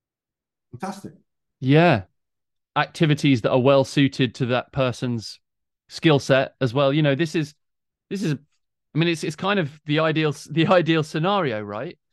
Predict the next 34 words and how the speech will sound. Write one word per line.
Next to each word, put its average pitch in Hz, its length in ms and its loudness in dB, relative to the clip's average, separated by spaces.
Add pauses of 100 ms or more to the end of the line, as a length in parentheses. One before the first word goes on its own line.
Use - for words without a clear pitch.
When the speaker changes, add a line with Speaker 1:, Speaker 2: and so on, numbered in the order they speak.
(260)
Speaker 1:
In, 160 220 -2
in 160 120 2
a 170 40 0
protected 175 560 -4
environment, 160 840 -4
so 120 120 -12
nobody 151 340 -4
can 151 100 -8
happen 160 260 -8
to 113 80 -14
them 113 280 -6
in 113 100 -4
that. 123 300 -6 (720)
Speaker 2:
And, 175 180 0
and 202 180 2
for - 80 0
you, 220 200 2
Davide, 143 340 4
I'm 123 180 2
interested, 151 640 -2
um, 120 520 -4 (340)
before, 160 340 2
before 151 360 0
we 139 100 2
hit 139 240 -2
record, 123 540 -2
as 107 140 -8
it 113 100 -10
were, 104 240 -4
you 107 180 -4
mentioned 120 560 -2
that 123 240 -6
you 113 240 -2
had, 110 460 -2